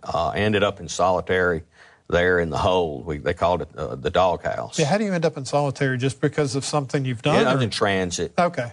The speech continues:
Speaker 1: I wasn't, uh, you don't go to general population if you're in transit.
Speaker 2: Gotcha.
Speaker 1: So, uh, yeah, I was there for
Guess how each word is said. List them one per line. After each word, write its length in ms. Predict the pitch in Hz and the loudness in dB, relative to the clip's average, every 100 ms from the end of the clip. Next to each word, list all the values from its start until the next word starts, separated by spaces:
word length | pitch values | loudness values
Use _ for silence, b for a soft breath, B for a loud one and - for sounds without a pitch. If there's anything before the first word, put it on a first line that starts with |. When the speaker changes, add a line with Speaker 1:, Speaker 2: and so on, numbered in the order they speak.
| - | -4
Speaker 1:
I 60 | 85 | 2
wasn't, 340 | 101 98 92 | 2 2 0
uh, 240 | 85 71 85 | -4 -4 -4
you 180 | 87 | 0
don't 160 | 104 101 | 0 2
go 120 | 101 | 2
to 80 | 87 | 0
general 320 | 85 95 82 | 0 0 0
population 720 | - 78 - 69 82 78 - - | 0 -2 0 -2 -2 -2 -6 -8
if 120 | - | -4
you're 140 | 65 | -4
in 60 | - | -4
transit. 640 | - - 78 - - - - _ B - | -6 -6 -8 -10 -14 -18 -20 _ B -2
Speaker 2:
Gotcha. 340 | 135 127 123 | -2 0 -6
Speaker 1:
So, 460 | 107 104 101 95 95 | -2 2 4 4 4
uh, 340 | 92 90 82 - _ _ _ _ _ _ - _ B B B B B | 4 4 0 -4 _ _ _ _ _ _ -20 _ B B B B B
yeah, 180 | 131 123 | 2 4
I 20 | |
was 140 | 139 135 | 2 2
there 140 | |
for 60 | 127 | 0